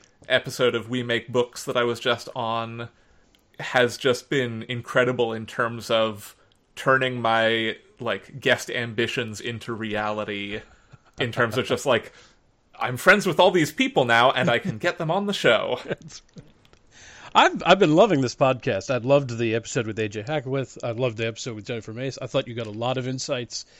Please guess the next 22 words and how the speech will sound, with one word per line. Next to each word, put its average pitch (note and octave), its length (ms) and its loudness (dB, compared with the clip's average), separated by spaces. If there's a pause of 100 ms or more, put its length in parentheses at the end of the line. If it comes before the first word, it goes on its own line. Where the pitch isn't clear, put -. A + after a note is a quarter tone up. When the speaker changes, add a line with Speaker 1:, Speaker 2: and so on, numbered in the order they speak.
(260)
Speaker 2:
in B2 220 0
that A2+ 200 -2
in-depth C3 360 2
interview A#2 320 -2
with A2+ 160 -6
your G#2+ 80 -14
cat. B2+ 360 -8 (800)
Uh, G2+ 380 -2
Speaker 1:
Yeah. C#3+ 180 4 (320)
Speaker 2:
a C3 60 -4
lot D3 240 6
of D3 60 6
messages C#3+ 440 2
that C#3 120 0
we B2+ 120 -2
need A#2+ 220 -4
to B2 120 -6
take A2+ 220 -6
to A#2+ 60 -6
heart C#3 360 -4
right F#3 240 0
now. C4+ 220 -4